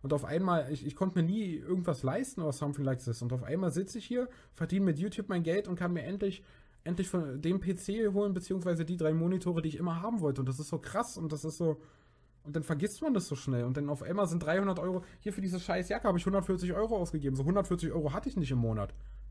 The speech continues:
übrig zum Ausgeben. Und jetzt mache ich's einfach. Und ich find das schade, dass ich so irgendwie so die Relation dazu verloren hab, so, weil ich so viel Geld sparen, also ich spar auch Geld, natürlich. Es bleibt, es bleibt auch Geld übrig, aber trotzdem.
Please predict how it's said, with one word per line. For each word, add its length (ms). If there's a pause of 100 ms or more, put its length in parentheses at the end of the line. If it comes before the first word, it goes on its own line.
(380)
übrig 380
zum 160
Ausgeben. 560 (400)
Und 80
jetzt 140
mache 180
ich's 140
einfach. 400 (1000)
Und 100
ich 60
find 140
das 100
schade, 320
dass 180
ich 120
so 200
irgendwie 380
so 240
die 140
Relation 540
dazu 260
verloren 400
hab, 100
so, 160
weil 120
ich 80
so 100
viel 120
Geld 240
sparen, 300
also 180
ich 100
spar 220
auch 140
Geld, 220
natürlich. 440 (360)
Es 100
bleibt, 240
es 120
bleibt 200
auch 140
Geld 180
übrig, 320
aber 140
trotzdem. 420